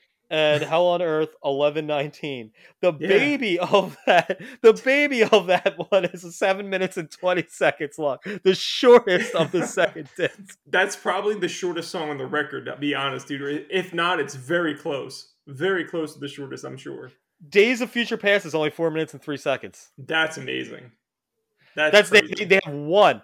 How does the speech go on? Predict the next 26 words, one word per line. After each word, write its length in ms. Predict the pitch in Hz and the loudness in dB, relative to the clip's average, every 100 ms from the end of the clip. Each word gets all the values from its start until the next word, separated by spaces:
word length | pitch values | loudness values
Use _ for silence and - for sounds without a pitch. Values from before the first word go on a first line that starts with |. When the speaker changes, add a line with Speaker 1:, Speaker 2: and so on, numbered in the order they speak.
| _ - | _ 0
Speaker 1:
They 80 | 165 | 0
have 80 | |
one 400 | 143 156 175 208 | 0 0 0 0
song 480 | 202 220 202 139 120 | -2 2 4 2 0
that, 180 | 131 143 - _ | -2 -2 -6 _
Speaker 2:
<laughs> 220 | _ - | _ -6
Speaker 1:
like, 220 | 175 175 | -4 -4
the, 120 | 170 165 | -8 -8
the, 400 | 160 160 165 160 | -8 -10 -10 -10
the, 160 | 165 170 | -8 -8
this, 380 | 165 160 - - | -6 -8 -12 -14
they 320 | 165 147 165 | -14 -6 -6
have, 320 | 175 170 151 _ _ 165 | -2 -2 -4 _ _ -6
that's 220 | 180 - | -6 -6
the 240 | 196 156 - | -14 -14 -4
only 600 | 170 190 208 220 220 220 | 0 0 -2 -4 -8 -10
one 580 | 170 151 175 180 165 151 - | -12 -4 -2 0 -2 -8 -8
under 560 | 151 160 160 160 156 151 | -4 -4 -2 -2 -2 -4
six 280 | - 151 - | -8 -12 -8
minutes. 460 | 143 120 110 - _ _ _ - | -8 -8 -14 -20 _ _ _ 0
Writing 300 | 170 202 214 | 2 2 2
the 80 | |
Wall 240 | 185 196 180 | 4 6 6
is 80 | - | 2
six 220 | 175 - | -10 -2
thirteen. 600 | 180 160 160 151 151 | -2 -2 -4 -4 -4